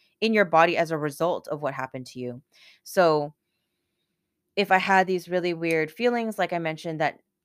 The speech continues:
are never resolved, and I feel, like, really, like, there's a lot of tension, there's a lot of holding,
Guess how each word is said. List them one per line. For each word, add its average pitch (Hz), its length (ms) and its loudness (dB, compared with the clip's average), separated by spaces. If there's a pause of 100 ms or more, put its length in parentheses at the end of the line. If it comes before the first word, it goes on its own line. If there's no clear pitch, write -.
(180)
are 165 120 0
never 160 240 -4
resolved, 170 720 2
and 160 140 -8
I 151 80 -6
feel, 160 320 -4
like, 143 340 -4 (220)
really, 156 560 -8
like, 156 260 -8
there's 156 200 -8
a 156 40 -6
lot 143 140 -2
of 147 100 -8
tension, 185 580 -6
there's 147 200 -8
a 151 40 -8
lot 143 140 -2
of 143 80 -4
holding, 190 760 -2